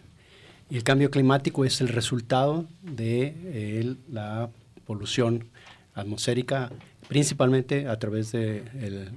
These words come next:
gases de efecto invernadero. El principal de estos gases es provocado por el consumo de combustibles fósiles. Entonces, hay muchas cosas en la mesa, pero ese es el número uno. El, el uso de los combustibles fósiles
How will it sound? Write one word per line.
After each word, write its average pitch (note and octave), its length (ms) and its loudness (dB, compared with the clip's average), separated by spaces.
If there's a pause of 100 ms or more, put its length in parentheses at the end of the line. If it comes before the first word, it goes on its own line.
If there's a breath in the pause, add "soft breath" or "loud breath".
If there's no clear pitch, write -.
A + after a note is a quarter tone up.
gases A2 500 -6
de A2 200 -6
efecto G#2+ 360 -6
invernadero. A#2 480 0 (220)
El A#2+ 120 -2
principal A#2 440 2
de A2+ 80 2
estos A2+ 280 -4
gases A#2 400 -2
es A2 80 -6
provocado G#2+ 560 -2
por A#2 340 -2 (300 loud breath)
el A#2 120 -4
consumo A#2+ 420 2
de A2+ 80 0
combustibles G#2+ 540 -4
fósiles. - 500 -12 (500 loud breath)
Entonces, A2 360 -4
hay C#3+ 80 6
muchas F3+ 320 6
cosas C3 400 2
en G#2+ 320 -4
la G#2 80 -6
mesa, A2 340 -4 (360 loud breath)
pero A#2 120 2
ese C#3+ 160 0
es - 100 2
el F3+ 80 6
número F3 200 8
uno. D3+ 260 6 (440)
El, A2+ 220 -2
el B2 200 0
uso F3+ 280 2
de C3 60 4
los A2+ 100 0
combustibles B2 520 4
fósiles E3 520 0